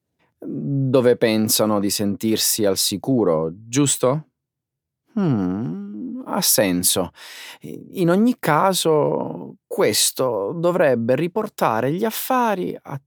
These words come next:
tutti quei negozi di frontiera,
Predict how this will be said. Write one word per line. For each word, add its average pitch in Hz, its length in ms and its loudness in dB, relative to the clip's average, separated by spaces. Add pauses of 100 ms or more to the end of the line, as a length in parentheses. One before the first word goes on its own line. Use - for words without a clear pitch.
tutti - 500 -8
quei 110 300 0
negozi 123 680 0
di 98 160 -2
frontiera, 87 920 0